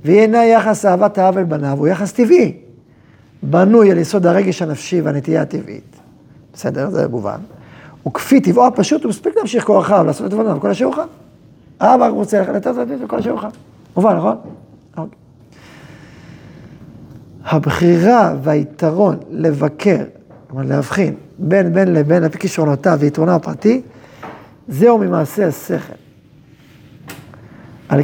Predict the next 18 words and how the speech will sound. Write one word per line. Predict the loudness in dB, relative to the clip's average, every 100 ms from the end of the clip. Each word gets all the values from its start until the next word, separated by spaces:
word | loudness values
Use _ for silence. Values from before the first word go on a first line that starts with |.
| 2
כן | 2 4
אין | 2
ראוי | 2 4 4
ליתן | 2 0 0 0
לשכל | -2 -4 -4 -4
להפריע | -4 -4 -2 -2
את |
כוח | 0 -2 -2
הטבע. | -4 -6 -6 -14 _ -20 _ _ _ _ _ _ -20 -20 -20 -20 -20 -20 -8 -8 -4
הרב | 0 2 4
אומר | 2 2
אמירה. | 0 -2 -8 -18 _ _ _ _ _ _ _ -4
הוא | 2 4
אומר | 4
שמצד | 2 0 -2 -2 2 2 0
אהבת | -4 -2 0 2 0 0 -8
האב | -16 -4 -2 0
לבנים, | 0 -2 -4 -6